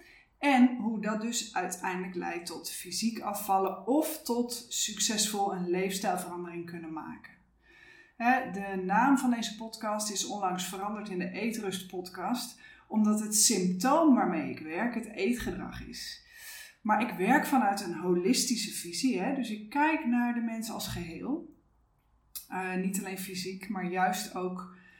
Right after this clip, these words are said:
mentaal en emotioneel. En, eh, het mentale deel, hè, dus wat je denkt en wat je denkstijl is, en het emotionele deel, hè, dus waardoor je geraakt wordt of getriggerd wordt,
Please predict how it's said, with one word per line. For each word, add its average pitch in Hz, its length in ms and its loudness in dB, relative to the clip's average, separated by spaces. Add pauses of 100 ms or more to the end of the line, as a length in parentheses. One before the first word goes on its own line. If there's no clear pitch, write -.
(120)
mentaal 196 720 4
en 196 140 -2
emotioneel. 240 640 4
En, 226 340 2 (760)
eh, 214 340 -2
het - 380 2
mentale 233 800 6
deel, 185 360 2
hè, 220 220 4
dus 247 180 2
wat 190 220 -2
je 165 120 -6
denkt 214 360 4
en 208 80 0
wat 190 160 -4
je 180 120 -2
denkstijl 202 760 2
is, 185 240 2
en 285 180 8
het 294 100 8
emotionele 208 840 2
deel, 202 420 2
hè, 262 160 6
dus 262 280 2
waardoor 185 440 2
je 185 80 0
geraakt 185 640 2
wordt 311 200 -8
of 202 80 -8
getriggerd 247 560 -4
wordt, 214 400 -6